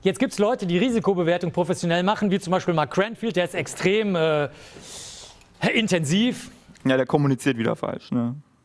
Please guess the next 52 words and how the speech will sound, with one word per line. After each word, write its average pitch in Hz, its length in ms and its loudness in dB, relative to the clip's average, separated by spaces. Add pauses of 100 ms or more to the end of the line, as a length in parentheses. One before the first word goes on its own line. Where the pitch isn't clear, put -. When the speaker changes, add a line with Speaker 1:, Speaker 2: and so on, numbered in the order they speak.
(180)
Speaker 2:
Muss 110 120 -8
man 117 140 0
auch - 60 -8
dazu - 240 -18
sagen. - 300 -10
Speaker 1:
Und 202 380 0
der, 233 320 0
äh, 185 80 -2
sagt 196 340 0
das, 202 220 0
was 185 160 0
ich 180 40 -4
allerdings 185 220 0
unterschreiben 190 480 0
kann. 208 260 0 (320)
Alle, 254 280 0
insbesondere 196 480 0
die 170 80 0
Klimaforscher, 208 580 0
mögen 196 240 2
mir 202 80 2
bitte 190 220 -2
von 175 140 -4
den 156 100 0
Lippen 190 240 0
ablesen. 147 360 0
Da 139 60 2
merkt 160 220 0
ihr 160 80 -10
schon, 151 160 -2
das 147 100 0
ist - 40 -10
so 156 40 -6
ein 147 40 -4
bisschen 147 200 -6
politisch 170 340 -2
formuliert. 147 320 -2 (360)
Das 185 180 0
C 208 140 2
O - 20 -2
zwei, 233 260 -2
das 233 180 -2
sich 165 160 -8
jetzt 190 460 -4 (120)
in 226 180 0
der 220 180 2
Atmosphäre 202 760 0
befindet, 175 500 0
habt - 100 -2
ihr 196 60 -2
gerade 190 220 0
gesehen, 165 380 0